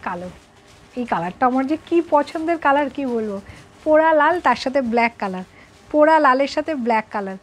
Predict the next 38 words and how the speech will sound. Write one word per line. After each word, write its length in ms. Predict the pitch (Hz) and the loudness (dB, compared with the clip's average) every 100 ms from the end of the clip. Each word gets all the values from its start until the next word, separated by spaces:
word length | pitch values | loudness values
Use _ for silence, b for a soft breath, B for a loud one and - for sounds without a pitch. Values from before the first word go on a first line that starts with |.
| b b b - | b b b -4
পচমপল্লী 920 | 269 262 302 294 302 294 302 320 320 | -2 -2 -4 0 0 2 0 0 -2
নেওয়ার 440 | 277 262 269 285 | -2 0 0 0
খুব 260 | 277 311 269 | -2 -4 -2
ইচ্ছে, 460 | 247 - - 294 | -4 -8 -6 -4
but 400 | 302 254 240 269 | -2 2 2 2
এখন 360 | 247 226 - 277 | -2 -4 -6 -4
আর 200 | 247 285 - B B _ | -2 -2 -6 B B _
নেওয়া 200 | 262 269 | -2 0
যাবে 240 | 254 233 220 | 2 2 0
না। 160 | 214 214 | -4 -2
পারমিতা 320 | 262 285 302 | -2 -2 -2
দি, 160 | 330 277 | -2 -2
নিয়ে 240 | 254 285 | -2 -4
নাও, 160 | 254 220 | -4 -4
নিয়ে 200 | 220 226 | -4 -6
নাও 140 | 208 | -8
একটা। 320 | 202 - 208 196 B B B - | -10 -12 -16 -16 B B B -6
পচমপল্লী 480 | 254 302 285 311 | -2 -2 0 2
আবার 300 | 247 214 269 | 2 4 2
কবে 200 | 269 294 | 0 0
আনতে 280 | 269 220 226 | 0 -2 -4
পারবো 200 | 269 277 | -4 -2
জানি। 160 | 262 254 - | -2 -2 -2
আর 80 | 330 | -2
এই 160 | 320 349 | -2 -2
price 260 | 349 330 | 0 0
আনতে 280 | 311 294 294 | 0 -4 -6
পারলেও 240 | 311 330 370 | -4 -4 -4
না, 80 | |
এই 240 | 339 285 320 | -4 -4 -4
প্রাইসটা 400 | - 202 - 294 | -4 -6 -6 -4
পাবে 260 | 240 208 | -2 -4
না। 140 | 190 180 B B B - | -6 -12 B B B -2
এই 160 | 294 | 0
প্রাইসটা 420 | 294 254 262 - | 2 2 2 -2
না, 80 | 370 | -2
মানে 220 | 302 262 | 0 0
একদম, 340 | 269 254 320 | -2 -2 -2